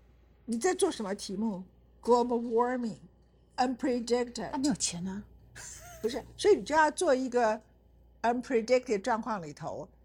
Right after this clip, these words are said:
Speaker 1: 还 more fun 的事情啊。
Speaker 2: 嗯，是，是，是。
Speaker 1: 对不对？
Speaker 2: 嗯。
Speaker 1: 但是我是你当天他们看不到冰块嘛，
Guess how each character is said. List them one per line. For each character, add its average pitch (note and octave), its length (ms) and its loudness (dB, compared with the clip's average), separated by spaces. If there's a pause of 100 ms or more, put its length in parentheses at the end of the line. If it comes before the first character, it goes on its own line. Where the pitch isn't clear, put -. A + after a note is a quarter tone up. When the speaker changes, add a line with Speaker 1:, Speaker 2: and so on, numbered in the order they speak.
(140)
Speaker 1:
还 A3+ 140 0
more C#4 380 2
fun C#4 260 -2
的 G3 100 -4
事 G#3+ 220 -6
情 F#3+ 320 -8
啊。 C3 160 -20 (240)
Speaker 2:
嗯， E3+ 160 -18 (260)
是， - 260 -20
是， - 160 -20 (100)
是。 - 180 -20
Speaker 1:
对 A3 80 -2
不 G#3 80 2
对？ E3 180 -2 (120)
Speaker 2:
嗯。 - 100 -20
Speaker 1:
但 C#4+ 100 0
是 C#4+ 60 -4
我 G#3 160 2
是 A#3 100 -4
你 D#3+ 340 -6 (260)
当 A3+ 200 -2
天 A#3+ 420 -2 (340)
他 - 140 -8
们 A#3 160 -2
看 B3 200 -4
不 A3 60 -4
到 G#3+ 140 0
冰 A3 240 -6
块 A3+ 240 -8
嘛， C3+ 160 -12